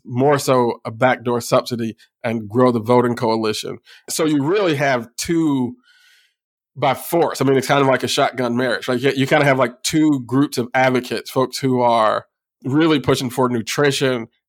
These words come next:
anti-poverty, pro-family, all those types of things, sort of being forced to push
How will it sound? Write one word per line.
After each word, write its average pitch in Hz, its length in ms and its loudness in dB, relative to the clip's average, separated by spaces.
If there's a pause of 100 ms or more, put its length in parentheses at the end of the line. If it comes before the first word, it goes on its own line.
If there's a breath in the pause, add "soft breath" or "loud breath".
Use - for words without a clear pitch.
anti-poverty, 127 840 0
pro-family, 131 880 0
all 127 160 2
those 127 180 0
types - 280 -2
of 117 140 -10
things, 127 400 -2 (380 loud breath)
sort 147 340 0
of 123 140 0
being 123 260 0 (160)
forced 165 380 0
to 135 120 2
push 135 540 -2